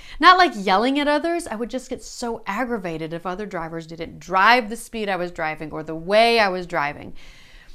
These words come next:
Well, those of you in Arkansas may remember a sportscaster by the name of Paul Eels. He was the voice of the Razorbacks for years.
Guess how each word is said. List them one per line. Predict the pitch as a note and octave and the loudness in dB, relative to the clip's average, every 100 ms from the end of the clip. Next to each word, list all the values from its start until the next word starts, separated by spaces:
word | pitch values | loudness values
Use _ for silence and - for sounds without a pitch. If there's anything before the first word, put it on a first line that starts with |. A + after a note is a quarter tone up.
| - | -2
Well, | A#3+ | 4
those | C4 D4+ | 4 4
of | D#4+ | 2
you | C#4 | 2
in | B3 | 0
Arkansas | A#3+ G3+ G3 F#3 F#3 F#3 | 2 2 2 -6 -2 -2
may | G3 A3 | 0 2
remember | A#3+ A#3 G3 G3 | 2 0 -4 -4
a | G3 | -4
sportscaster | F3+ - F3 - - E3+ E3 - E3 | -6 -6 -6 -6 -10 -12 -12 -12 -10
by | D#3 | -8
the | D#3 | -8
name | D#3 E3 D#3+ | -10 -10 -10
of | D#3+ - | -10 -12
Paul | - F3 F3 E3+ E3+ - | -8 -6 -4 -6 -10 -6
Eels. | F#3 D#3+ D3+ D3 | -2 -2 -2 -8
He | D#3+ | -10
was | D#3 D3+ | -10 -8
the | |
voice | D#3 F#3+ D4+ D4+ | -6 2 2 2
of | A3 | -4
the | F#3 | -4
Razorbacks | E3 G3 A3 G3+ F#3+ E3+ - - | -2 0 0 -2 -4 -4 -6 -14
for | - E3+ | -10 -10
years. | F3 F#3+ A#3 A3 F3 - - | -8 -4 -2 0 -2 -6 -12